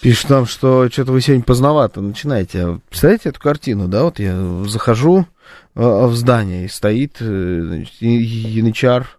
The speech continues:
у входа, а его не пускают сюда. Вот, «Иди отсюда, турок!» <laughs> И гонят турка отсюда, э, значит, грязными половыми тряпками. <laughs> Не работает пропуск у человека, поэтому пока, э, ну, пришлось как-то <laughs> вот этот пытаться вопрос решить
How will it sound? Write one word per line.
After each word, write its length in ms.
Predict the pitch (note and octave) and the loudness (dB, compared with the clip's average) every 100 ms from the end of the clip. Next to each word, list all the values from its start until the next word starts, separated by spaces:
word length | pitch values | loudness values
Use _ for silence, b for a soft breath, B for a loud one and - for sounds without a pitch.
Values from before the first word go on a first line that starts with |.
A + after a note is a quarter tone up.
| _ _ _ _ _ | _ _ _ _ _
у 100 | C3 | -2
входа, 460 | - - C3 G#2+ F#2+ | 0 4 4 4 2
а 40 | |
его 140 | G#2+ | 4
не 120 | D3+ C#3+ | 2 2
пускают 540 | D3+ - B2+ G2+ G#2 | -2 -2 0 0 -2
сюда. 420 | - F#2+ F2 G2 _ _ _ _ - | -12 -12 -10 -12 _ _ _ _ -6
Вот, 180 | A#2 G#2+ | -4 0
«Иди 220 | G#2+ F#3+ | 4 4
отсюда, 360 | C4 A#3+ A#3+ D3+ | 4 2 2 2
турок!» 380 | D3+ A#2+ G#2+ - | -2 -8 -10 0
<laughs> 60 | |
И 920 | C4+ - A#3+ D3 G#3 E3 G#3 G#3 G3 F#3 | 2 2 2 2 2 2 2 2 2 0
гонят 600 | D#3+ G3+ G#3 F3 D#3+ - | 4 4 6 4 2 2
турка 440 | E3 C#3+ C3 B2+ | 2 2 2 0
отсюда, 400 | A#2+ B2+ A2+ G#2+ B B B B | 0 -4 -4 -4 B B B B
э, 500 | C#3+ D#3 D#3 D3 D3 C3+ | 4 6 6 6 6 2
значит, 240 | C3+ C#3+ | -2 -4
грязными 520 | C#3 D#3 D3+ C3+ C#3 C3+ | 2 4 4 0 -2 0
половыми 420 | D3 D3+ D#3 D#3 | 4 4 4 2
тряпками. 580 | F3+ F3 D3 B2 D3 - _ | 2 2 2 0 -2 -2 _
<laughs> 880 | A3 - A#3 - A#3 - - - - | -2 0 -2 0 -2 -4 -16 -20 2
Не 120 | C4+ | 4
работает 480 | G4 F#4 F#4 D#4 G#3+ | 6 4 2 2 0
пропуск 400 | G#3 F3 - - | -2 -2 -6 -16
у 20 | |
человека, 560 | - C#3+ C3 A#2+ A2+ - | -6 -2 0 -2 -4 -8
поэтому 400 | - D3+ E3 D#3 | -2 0 0 0
пока, 280 | E3+ - F#3 | 0 2 2
э, 180 | F3 | 4
ну, 840 | D3 C#3+ C3+ C3+ A2+ C3+ C#3 D3 C#3 | 0 -4 -6 -6 -8 -10 -4 -2 0
пришлось 400 | B2 - D#3 - | -2 0 -2 0
как-то 300 | C#3+ _ D#3+ | -4 _ 2
<laughs> 100 | - | 2
вот 40 | |
этот 240 | F#3 F3 E3+ | -2 -2 -6
пытаться 360 | D#3+ F3+ E3 | 0 0 2
вопрос 420 | C#3+ C#3 E3+ F#3 | 0 2 2 2
решить 360 | D#3+ C3+ B2+ | 0 -2 -4